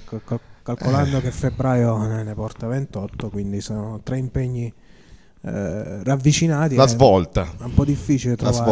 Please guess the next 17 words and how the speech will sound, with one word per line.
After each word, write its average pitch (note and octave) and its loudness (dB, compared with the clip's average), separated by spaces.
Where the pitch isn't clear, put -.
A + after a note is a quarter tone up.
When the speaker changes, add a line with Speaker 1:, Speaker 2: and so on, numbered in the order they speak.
Speaker 2:
svolta. C3+ -2
Speaker 1:
Eh, C3 0
sì, C3 0
anche G#2+ -2
perché C3 -2
sono B2 -2
due A#2+ -2
partite B2+ 4
in B2 -10
casa. G#2+ -6
Eh. G2+ -8
Speaker 2:
Sì. G#2 -2
Sono A2 -4
tre A2 2
partite E2+ -4
in E2 -8
casa. D#2 -6